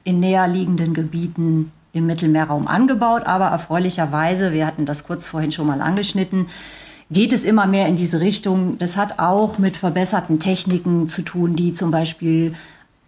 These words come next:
immer mehr auf Schiffstransporte umsteigen lassen. Und aber auch mit Projekten, dass man sagt, man schaut sich an, was wächst denn auch eventuell im Mittelmeerraum. Und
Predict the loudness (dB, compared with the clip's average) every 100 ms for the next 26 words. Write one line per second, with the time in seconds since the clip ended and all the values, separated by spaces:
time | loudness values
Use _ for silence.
0 | -4 0 2 2 2 0 0 -2 -2 -2
1 | -2 -2 -4 -2 -4 -4 -4 -4 -4 -4
2 | -4 -2 -2 -2 -10 -20 -20 _ _ 0
3 | 2 2 0 2 2 2 2 0 0 -6
4 | -12 -4 0 2 0 -2 2 4 4 2
5 | -2 -2 0 2 2 0 0 -2 0 0
6 | 0 -2 -2 0 -2 -2 -2 0 -4 -2
7 | -2 -2 0 0 -2 -2 -2 0 0 0
8 | 2 2 2 0 -4 -4 -4 -6 -12 -20
9 | -20 -20 -20 -20 -4 0 2 2 0 -4